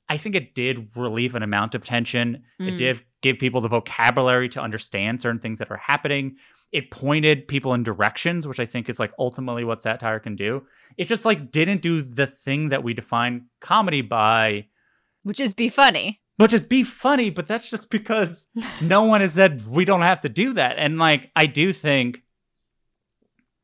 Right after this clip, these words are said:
Speaker 1: to go back to the post-comedy thing when people are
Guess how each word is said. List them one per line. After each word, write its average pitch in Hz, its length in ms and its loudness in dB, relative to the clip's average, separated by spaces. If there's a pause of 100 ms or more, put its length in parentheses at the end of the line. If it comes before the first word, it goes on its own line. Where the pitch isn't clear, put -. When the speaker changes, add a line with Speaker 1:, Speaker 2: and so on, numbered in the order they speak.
(540)
Speaker 1:
to 147 80 -10
go 120 140 -4
back 113 200 2
to 117 60 -10
the 98 80 -12
post-comedy 156 540 0
thing 107 240 -6
when 107 120 -8
people 107 220 -6
are 104 160 -4